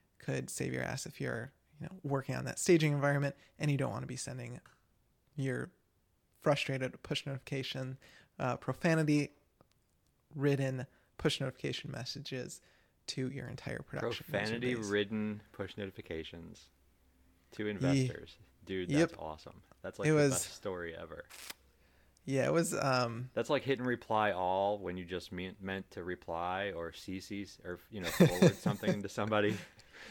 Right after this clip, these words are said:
Speaker 2: <laughs> That's great.
Speaker 1: Yeah,
Speaker 2: I
Speaker 1: it
Speaker 2: laughed
Speaker 1: was
Speaker 2: so hard when I read that
Speaker 1: <laughs>
Speaker 2: tweet thread.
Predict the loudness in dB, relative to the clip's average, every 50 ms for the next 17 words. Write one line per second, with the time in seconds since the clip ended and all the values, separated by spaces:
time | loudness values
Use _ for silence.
0 | -18 -18 -20 -20 -14 -10 -8 -6 -2 0 -2 0 0 -2 -4 -4 -4 -4 -6 -6
1 | -8 -10 -14 -14 -8 -6 -6 -6 -6 -8 -12 -12 -12 -14 -16 _ _ _ -2 2
2 | 4 6 6 6 6 6 6 6 6 8 6 6 4 2 -2 -2 0 0 2 2
3 | 2 2 0 0 0 0 0 0 0 0 4 4 4 4 4 4 6 6 6 6
4 | 2 -4 -8 -8 -6 -6 -4 -4 -4 -6 -8